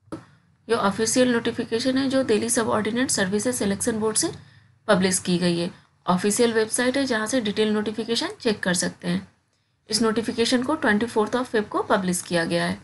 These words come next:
एडवर्टाइजमेंट नंबर है ज़ीरो वन स्लैश ट्वेंटी थ्री। इंपॉर्टेंट नोट में मेंशन किया गया है, एप्लीकेशन का जो प्रोसेस है वो ऑनलाइन है। नेक्स्ट है opening date for submission of online application। नाइन्थ मार्च से ये एप्लीकेशन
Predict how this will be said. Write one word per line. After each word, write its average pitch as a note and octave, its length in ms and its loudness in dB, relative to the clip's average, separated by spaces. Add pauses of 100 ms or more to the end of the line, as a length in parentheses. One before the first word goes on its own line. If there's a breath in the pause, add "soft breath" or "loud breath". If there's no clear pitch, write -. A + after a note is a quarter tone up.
(480 soft breath)
एडवर्टाइजमेंट A3+ 720 2
नंबर A#3+ 340 2
है D#4 100 2
ज़ीरो A3 320 2
वन A3+ 160 0
स्लैश C4+ 340 0
ट्वेंटी F3 280 2
थ्री। E3+ 220 -4 (2250)
इंपॉर्टेंट G#3 440 2
नोट A3+ 140 2
में B3 120 2
मेंशन A3+ 360 0
किया A#3 200 0
गया C4 140 0
है, - 180 -6
एप्लीकेशन G#3+ 480 0
का A#3+ 120 -2
जो A#3+ 140 -2
प्रोसेस A#3+ 400 0
है C4 60 2
वो G4+ 280 -4
ऑनलाइन E3+ 380 2
है। - 120 -8 (1500)
नेक्स्ट A3+ 320 2
है C#4+ 120 4 (180)
opening G#3+ 360 4
date A#3+ 200 2
for D4+ 140 2
submission A3+ 480 2
of - 140 -10
online G3+ 380 2
application। F3 600 0 (400 loud breath)
नाइन्थ G#3 300 2
मार्च A#3+ 200 2
से C4 140 2
ये A#3+ 200 2
एप्लीकेशन A3 520 -2